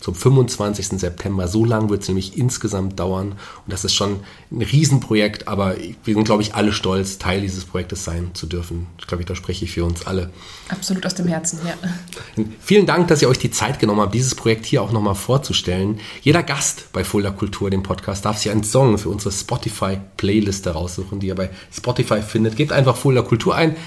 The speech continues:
Speaker 1: Wenn ihr nicht gerade den Podcast findet, ist das andere die Playliste. Liebe Tina, welchen Song hast du dir denn ausgesucht für die Playliste?
Speaker 2: Um im Rahmen unserer Künstler vom Festival Kultur findet statt zu bleiben, würde ich wählen Michael Schulte,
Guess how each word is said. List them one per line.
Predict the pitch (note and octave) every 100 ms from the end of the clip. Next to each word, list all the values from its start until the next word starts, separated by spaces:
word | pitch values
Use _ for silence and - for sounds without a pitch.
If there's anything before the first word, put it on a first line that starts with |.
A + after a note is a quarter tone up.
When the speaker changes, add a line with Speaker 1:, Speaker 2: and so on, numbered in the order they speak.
| - -
Speaker 1:
Wenn | C#3
ihr |
nicht | E3+ E3+ -
gerade | C3+ C3+
den | A#2
Podcast | G3 F#3+ D#3 D3
findet, | - C#3+ C#3+
ist | - -
das | G#2+
andere | G#2 A2 A2 G#2+
die | G2+
Playliste. | G2+ G2+ G#2+ F#2+ F#2+ - F2+ - -
Liebe | C3
Tina, | A#2 C#3 G2+ E2+ - -
welchen | A#2 C3 C3+
Song | A2 A#2 B2
hast | A2 -
du | D3+
dir | G#2+
denn | E2+
ausgesucht | - E2+ - E2 D#2
für | -
die | D#2
Playliste? | - C#2+ D2 - - -
Speaker 2:
Um | G#3
im | G3
Rahmen | G3 A3+ A3+ F#3+
unserer | F3+ F3 F3
Künstler | F#3+ A3 - F3+
vom | F3 E3+ E3 D#3+ D#3+ -
Festival | - - G3 F#3+ G3
Kultur | G#3 F3 F#3+
findet | F3+ F3
statt | - G3+ -
zu | A3+
bleiben, | A#3+ B3 C4 D#4 E4+ - -
würde | F3 F#3+ A#3
ich | C4 E3+
wählen | F3 G3 G#3+ B3 A#3 A#3+
Michael | G3 G#3 B3 F4+ D4+
Schulte, | - F#3+ F3 F#3 A#3